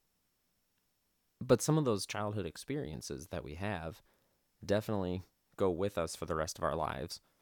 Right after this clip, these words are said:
Sharing a room with my younger brother, who I didn't get along with and I didn't want there and all those things, made me really want,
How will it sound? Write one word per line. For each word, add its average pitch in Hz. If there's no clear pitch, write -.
Sharing 123
a 98
room 107
with 92
my 87
younger 87
brother, 87
who 80
I -
didn't 95
get 90
along 85
with 87
and 71
I 73
didn't 101
want 78
there 71
and 82
all 87
those 85
things, 85
made 104
me 110
really 92
want, 82